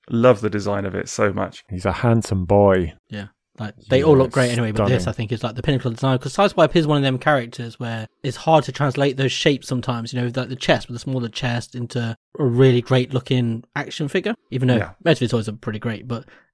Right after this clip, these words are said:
Speaker 3: and this just looks fan-, that, it has that dynamism that sometimes having the wider chest doesn't necessarily give him, and it looks amazing. It just looks so much fun to mess with.
Speaker 1: Completely agree.
Speaker 2: Yeah.
Speaker 1: I,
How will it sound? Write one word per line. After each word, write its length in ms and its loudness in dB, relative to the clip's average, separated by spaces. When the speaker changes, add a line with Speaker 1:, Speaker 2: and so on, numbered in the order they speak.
Speaker 3:
and 140 2
this 180 6
just 200 -6
looks 200 -8
fan-, 280 -8
that, 160 -4
it 140 -2
has 200 0
that 300 -4
dynamism 600 0
that 160 -8
sometimes 420 -2
having 200 -2
the 80 -2
wider 260 0
chest 260 -10
doesn't 340 -6
necessarily 540 -4
give 200 -2
him, 140 -2
and 80 4
it 80 -2
looks 220 -2
amazing. 520 0
It 160 -4
just 240 -4
looks 260 -6
so 460 -2
much 180 0
fun 360 -4
to 80 -4
mess 160 -2
with. 160 -10
Speaker 1:
Completely 340 2
agree. 240 2
Speaker 2:
Yeah. 60 -2
Speaker 1:
I, 420 4